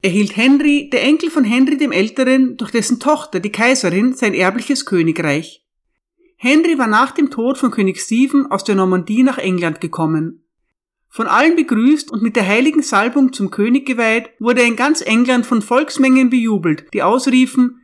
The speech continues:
„Es lebe der König!“ Das Volk, das das Elend der letzten Regierung erlebt hatte, aus der so viel Übel vorhergegangen war, erwartete nun Besseres von seinem neuen Herrscher.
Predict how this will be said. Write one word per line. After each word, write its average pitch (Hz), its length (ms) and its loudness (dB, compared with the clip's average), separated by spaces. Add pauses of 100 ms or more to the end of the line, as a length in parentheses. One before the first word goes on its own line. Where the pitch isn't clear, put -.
(160)
„Es 208 160 -8
lebe 302 320 2
der 302 100 2
König!“ 262 640 -2 (1000)
Das 226 180 -4
Volk, 330 360 0
das 277 120 -4
das 262 180 -4
Elend 302 380 2
der 269 80 2
letzten 269 360 -2
Regierung 262 440 0
erlebt 208 400 -2
hatte, 254 560 -2
aus - 160 -6
der 240 140 0
so 302 220 -2
viel 302 220 2
Übel 294 320 2
vorhergegangen 247 800 0
war, 226 420 0
erwartete 202 480 0
nun 311 220 4
Besseres 185 500 -2
von 190 140 -4
seinem 175 240 0
neuen 165 240 0
Herrscher. 160 600 -6